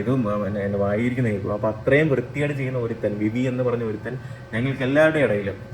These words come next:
മനസ്സിലായില്ലേ? പക്ഷേ ആലുപ്പയോട് പറയുന്നതിലും വിവി തന്നെയാണ് പുള്ളിക്കാരനെ മാനിപ്പുലേറ്റ് ചെയ്യുന്നത്. പുള്ളിക്കാരനെ വ്യക്തമായിട്ട് പറയുന്നുണ്ട്. പിന്നെ ഓരോരുത്തരുടെ വോയിസ് റെക്കോർഡും കാര്യങ്ങളെല്ലാം എടുത്തിട്ട് ഇങ്ങനെ, "എടാ,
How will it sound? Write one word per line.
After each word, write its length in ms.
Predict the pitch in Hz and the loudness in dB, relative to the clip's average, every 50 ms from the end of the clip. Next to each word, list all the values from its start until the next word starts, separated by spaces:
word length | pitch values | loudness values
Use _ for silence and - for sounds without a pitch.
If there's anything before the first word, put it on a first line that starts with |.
| - - | -8 -8
മനസ്സിലായില്ലേ? 420 | 117 110 - 113 101 98 92 90 - - - | -8 -4 -2 0 0 0 0 -2 -6 -8 -10
പക്ഷേ 160 | - - 120 113 113 | -10 -6 -4 -4 -4
ആലുപ്പയോട് 340 | 120 127 131 135 131 - 123 127 | -4 -4 -2 -4 -4 -2 -2 -4
പറയുന്നതിലും 380 | 123 127 127 127 123 131 131 123 | -2 -2 -2 -2 -2 -2 0 -2
വിവി 160 | 120 123 156 175 185 | 0 2 2 2 2
തന്നെയാണ് 320 | 180 180 185 180 180 180 170 170 | 2 0 0 0 -2 -2 -2 0
പുള്ളിക്കാരനെ 400 | 165 160 151 160 160 156 160 156 151 | 0 0 2 2 0 0 0 0 0
മാനിപ്പുലേറ്റ് 360 | 147 143 135 147 143 139 135 | -2 -2 0 0 0 0 0
ചെയ്യുന്നത്. 220 | 131 127 117 117 117 | -2 -4 -4 -4 -4
പുള്ളിക്കാരനെ 320 | 117 120 123 135 139 135 131 131 | -2 0 0 2 2 2 0 0
വ്യക്തമായിട്ട് 420 | 127 - - 165 156 156 147 147 143 | -2 0 -2 0 0 0 0 2 2
പറയുന്നുണ്ട്. 360 | 131 127 123 120 110 98 95 87 - - - - - - - - | 2 2 2 0 0 -2 -2 -4 -4 -8 -12 -12 -12 -12 -12 -6
പിന്നെ 160 | - 120 131 120 123 | 0 4 6 8 8
ഓരോരുത്തരുടെ 340 | 131 139 131 135 143 131 120 117 | 8 8 6 4 4 4 4 6
വോയിസ് 280 | 120 131 139 131 143 131 | 6 6 4 4 2 0
റെക്കോർഡും 320 | 120 - 135 127 131 127 123 120 | 2 2 2 2 2 2 2 0
കാര്യങ്ങളെല്ലാം 480 | 117 120 120 123 117 113 117 123 120 113 | 0 0 0 0 0 2 2 4 4 4
എടുത്തിട്ട് 280 | 107 107 - 123 123 123 120 | 2 0 -4 -6 -6 -6 -6
ഇങ്ങനെ, 160 | 117 120 120 117 117 | -4 -4 -4 -4 -4
"എടാ, 120 | 123 151 | -4 -4